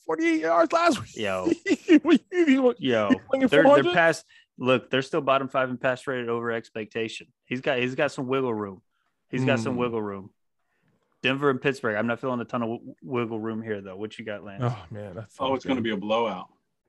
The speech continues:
Speaker 3: No,
Speaker 2: Which way?
Speaker 3: it's not. It's not gonna be a blowout at all.
Speaker 1: <laughs>
Speaker 3: I mean, for one, we don't know if,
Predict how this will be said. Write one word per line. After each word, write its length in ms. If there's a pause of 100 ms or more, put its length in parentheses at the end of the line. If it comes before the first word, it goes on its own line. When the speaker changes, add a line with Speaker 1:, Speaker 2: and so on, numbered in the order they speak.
(1600)
Speaker 3:
No, 140
Speaker 2:
Which 120
way? 180
Speaker 3:
it's 80
not. 260 (400)
It's 160
not 200
gonna 120
be 140
a 40
blowout 380
at 60
all. 280 (200)
Speaker 1:
<laughs> 180
Speaker 3:
I 140
mean, 300 (280)
for 160
one, 480
we 100
don't 220
know 380 (180)
if, 220